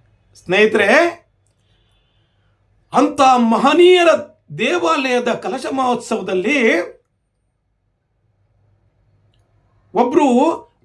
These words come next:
ರಾಜಕೀಯ ನಾಯಕರು ಬಂದಿದ್ರು. ಅವರು ಚಾಲ್ತಿಯಲ್ಲಿರದೆ ಮತೀಯ ಗಲಭೆಗಳನ್ನ ಸೃಷ್ಟಿಸಬೇಕು ಅಂತ, ಮತೀಯ ಸಂಘರ್ಷಗಳನ್ನ ಹುಟ್ಟು ಹಾಕಬೇಕು ಅಂತ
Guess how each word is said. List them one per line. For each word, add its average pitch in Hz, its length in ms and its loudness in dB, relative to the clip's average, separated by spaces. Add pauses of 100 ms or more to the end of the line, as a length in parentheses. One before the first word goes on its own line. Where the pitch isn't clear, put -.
ರಾಜಕೀಯ 311 340 -4
ನಾಯಕರು 196 400 -8
ಬಂದಿದ್ರು. 262 400 -10 (2750)
ಅವರು 349 600 4 (1400)
ಚಾಲ್ತಿಯಲ್ಲಿರದೆ 330 1200 2 (580)
ಮತೀಯ 311 320 -2
ಗಲಭೆಗಳನ್ನ 247 680 -2
ಸೃಷ್ಟಿಸಬೇಕು 214 760 -8
ಅಂತ, 151 180 -12 (2000)
ಮತೀಯ 294 400 2
ಸಂಘರ್ಷಗಳನ್ನ 294 760 -2
ಹುಟ್ಟು 269 280 -2
ಹಾಕಬೇಕು 226 520 -4
ಅಂತ 185 200 -10